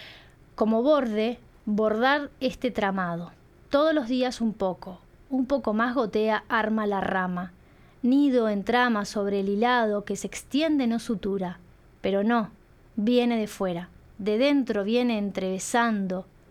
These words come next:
enrevesando, trama. Hay que entender que inunda, que golpea las paredes, que resiste. Hay que entender que gime, que se rompe,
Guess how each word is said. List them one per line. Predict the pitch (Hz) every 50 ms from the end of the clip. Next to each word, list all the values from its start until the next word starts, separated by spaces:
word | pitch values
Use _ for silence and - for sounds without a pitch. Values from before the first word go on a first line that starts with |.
| - - - -
enrevesando, | - 226 233 233 233 226 220 208 202 - 254 233 226 208 190 180 180 190 - - - - - - - - -
trama. | - 214 226 214 202 185 180 - - - - - - - - -
Hay | - 262 285
que | - 302
entender | 285 269 254 226 214 190 196 208 202 240 240 226 214 214 214 - - - -
que | -
inunda, | 202 202 208 208 208 220 240 277 311 311 262 226 214 175 185 180 175 - -
que | - 208 196
golpea | 202 202 202 202 202 247 277 285 269
las | 254 220 -
paredes, | - - 202 202 226 240 233 220 202 185 185 - - - -
que | - 202 202
resiste. | 196 196 190 - - 247 220 - - - - 202 - - - - - - - - - -
Hay | - 269 294 220
que | - 254
entender | 226 214 202 185 196 190 196 208 202 226 226 226 226
que | - 220
gime, | - - - - 269 254 226 202 185 185 180 180 - - - -
que | - - 196
se | - - 220 202
rompe, | 208 214 247 254 262 254 226 208 - - 196 196 185